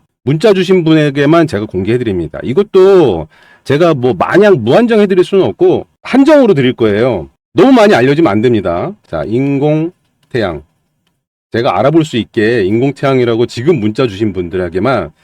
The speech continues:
좀 약간 선착순 개념으로 제가 공개해드립니다. 제가 힌트만 드리자고 그러면, 자, 초전도 자석. 자, 신성 델타테크 아닙니다. 자, 구독자 공개하는 거고요.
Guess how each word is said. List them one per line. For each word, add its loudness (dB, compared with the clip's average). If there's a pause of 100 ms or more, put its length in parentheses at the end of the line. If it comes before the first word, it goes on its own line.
(300)
좀 -6
약간 -2
선착순 -2
개념으로 0
제가 -4 (160)
공개해드립니다. 0 (160)
제가 -2
힌트만 0
드리자고 -2
그러면, -2 (320)
자, -8
초전도 -4
자석. -6 (680)
자, -8
신성 2
델타테크 0
아닙니다. 0 (420)
자, -10
구독자 -2
공개하는 -2
거고요. -2